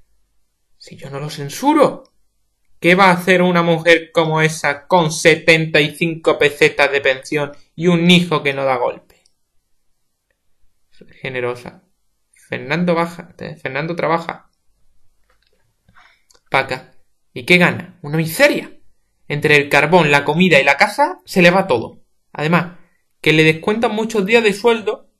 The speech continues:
y puede que no, que lo echen de la papelería. Puede que lo echen de la papelería. Generosa. Pobre chico. ¿Por qué? Paca. Porque no va nunca. Para mí que ese lo que busca es pescar a Elvirita y los cuartos de su padre. Generosa.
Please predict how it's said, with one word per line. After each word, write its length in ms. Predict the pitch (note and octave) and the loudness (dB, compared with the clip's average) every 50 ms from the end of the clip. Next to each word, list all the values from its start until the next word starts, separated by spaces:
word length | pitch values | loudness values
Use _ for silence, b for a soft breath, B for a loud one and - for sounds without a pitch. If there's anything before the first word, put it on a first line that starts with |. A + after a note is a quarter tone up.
| _ _ _ _ - | _ _ _ _ -14
y 200 | D3 D3 C3+ - | -10 -10 -10 -6
puede 360 | - - C#3 F3 G3 G#3+ G#3 | 0 2 2 4 4 2 2
que 100 | G#3+ G#3 | 0 -2
no, 580 | G3+ F#3+ F#3 F3+ F#3 F#3 F#3 F#3 F3+ F#3 F#3 - | 0 0 0 2 2 2 2 2 0 -4 -4 -2
que 240 | E3+ D#3 D3+ D3+ D3+ | 0 0 0 0 2
lo 100 | D#3+ F3 | 2 2
echen 340 | F3+ F3+ - G#3+ F#3+ F3+ | 2 2 -4 -8 -8 -6
de 60 | F3 F3 | -2 -2
la 100 | F3 E3+ | -2 -2
papelería. 540 | E3 E3 E3+ E3+ - - D3 - - - _ - | -2 -6 -8 -10 -12 -16 -18 -18 -20 -20 _ -12
Puede 200 | C3 B2+ E3 G3 | -12 -10 -6 -6
que 60 | A#3+ | -6
lo 100 | A#3+ G3 | -2 -2
echen 260 | E3+ E3+ G3 F3+ E3+ | -4 -2 -2 -4 -6
de 60 | F3 | -6
la 120 | F#3 G3 - | -8 -8 -8
papelería. 520 | - - D3+ D#3 E3 E4 D#4+ A#3 - - - - - - - - - _ | -8 -8 -6 -6 -4 -4 -2 -4 -4 -6 -10 -20 -20 -20 -20 -20 -20 _
Generosa. 580 | - D3+ D3+ D3+ D3 D3 D3 - - - - | -10 -6 -4 -4 -4 -4 -8 -14 -20 -20 -10
Pobre 280 | - F3+ E3+ D#3+ D3+ D3+ | -2 -2 -2 0 -2 -6
chico. 560 | - - - D#3 D#3+ - - E3+ - _ _ | -10 -8 -8 -8 -10 -10 -16 -20 -20 _ _
¿Por 180 | - F3 E3+ E3+ | -2 -2 -2 -2
qué? 460 | - B3 C#4+ C4 G3+ - - - _ _ _ _ _ _ _ _ _ _ _ _ _ _ _ _ _ _ _ - | -2 -4 -2 -2 -2 -4 -6 -14 _ _ _ _ _ _ _ _ _ _ _ _ _ _ _ _ _ _ _ -10
Paca. 420 | D3+ D3+ D3 - C3+ D3+ - _ _ - | -10 -10 -8 -8 -12 -12 -12 _ _ -20
Porque 220 | - - - C3 | -20 -12 -10 -6
no 80 | C#3 E3+ | -2 0
va 100 | G3+ G#3 | 0 0
nunca. 640 | G#3 A3 A#3+ A#3 G#3 F#3+ A3+ A#3 A#3 - _ _ _ _ | 0 0 0 2 2 2 2 0 -4 -12 _ _ _ _
Para 220 | - D#3 D3 D3 D3+ | -8 -4 -4 -2 0
mí 160 | E3 F#3 F3 | 0 -2 0
que 160 | G3 G3 G3 | 2 2 2
ese 280 | G3+ G3+ - - B3 B3+ | 2 0 2 2 2 2
lo 160 | B3 A3 G3 | 2 0 -2
que 280 | - D#3 D#3 D#3 D3+ D3+ | 0 0 2 2 2 2
busca 300 | D#3 E3 E3 E3 G#3 G3+ | 0 -2 -4 -2 -4 -4
es 100 | G3+ - | -4 -4
pescar 400 | - G3+ G3 - - G#3 G#3 A#3 | -6 -6 -6 -6 -4 -4 -2 -2
a 100 | A#3 A#3+ | -2 -4
Elvirita 680 | A#3 A3 G3 F#3 F#3+ F#3 F#3 A3+ G3 C#3+ - - _ - | -2 -2 -2 -2 -2 -2 -2 -2 -2 -2 -6 -12 _ -14
y 80 | - D3 | -6 -6
los 120 | D3 D3 | -6 -6
cuartos 380 | - - E3+ E3+ F3 F3 F#3 F3 | -2 -2 -2 -2 -2 -2 -4 -4
de 60 | F3 | -4
su 160 | F3 F3+ F3 | -4 -4 -4
padre. 380 | G#3 G#3 F#3 - - - _ _ _ _ _ _ _ _ _ _ _ _ _ | -4 -4 -4 -6 -8 -12 _ _ _ _ _ _ _ _ _ _ _ _ _
Generosa. 640 | _ - - C#3 C3+ C3+ C#3 C#3 C#3 - - D#3+ | _ -14 -12 -10 -8 -8 -8 -8 -12 -14 -20 -20